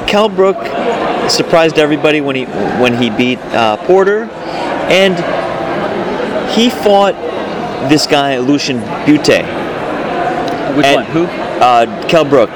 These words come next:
Speaker 2: Oh, yeah,
Speaker 1: His
Speaker 2: Lucian
Speaker 1: last
Speaker 2: Bute. Oh, yeah.
Speaker 1: And, and, and, and Kell Brook won, but there
Speaker 2: How,
Speaker 1: were
Speaker 2: how did he win? Did he? What was it?
Speaker 1: If
Speaker 2: Lucian Bute's tough.
Speaker 1: Right. It went all twelve rounds, but
Speaker 2: Okay.
Speaker 1: if, if I read it right,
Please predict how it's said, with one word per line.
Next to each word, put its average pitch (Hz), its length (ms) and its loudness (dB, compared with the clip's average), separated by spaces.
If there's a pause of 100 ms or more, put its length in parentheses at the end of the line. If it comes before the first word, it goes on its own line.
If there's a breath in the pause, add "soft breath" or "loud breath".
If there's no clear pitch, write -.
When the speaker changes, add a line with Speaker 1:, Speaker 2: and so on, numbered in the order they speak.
Speaker 2:
Oh, 160 60 2
yeah, 143 220 2
Speaker 1:
His 151 80 0
Speaker 2:
Lucian 135 180 0
Speaker 1:
last 139 160 2
Speaker 2:
Bute. 117 180 -2 (100)
Oh, 143 100 2
yeah. 131 260 0
Speaker 1:
And, 151 120 2
and, 156 220 0
and, 147 300 -2
and 135 260 0
Kell 156 160 4
Brook 147 220 2
won, 131 320 0 (560 loud breath)
but 143 160 6 (320)
there 147 80 8
Speaker 2:
How, 143 60 6
Speaker 1:
were 147 100 4
Speaker 2:
how 185 160 -2
did 240 120 -2
he 233 60 -2
win? 208 220 0 (160)
Did 143 100 0
he? 135 140 0 (280)
What 151 120 -2
was 120 100 -2
it? 92 100 -6 (600)
Speaker 1:
If 135 100 2 (220)
Speaker 2:
Lucian 175 200 0
Bute's 160 320 0
tough. - 560 0
Speaker 1:
Right. 131 200 6 (380)
It 143 100 4
went 151 160 4
all 156 80 2
twelve 147 320 0
rounds, 151 280 -2
but 185 360 2
Speaker 2:
Okay. 110 160 -2 (2250)
Speaker 1:
if, 127 160 0
if 131 180 2
I 135 80 6
read 139 180 4
it 123 120 -2
right, 131 320 0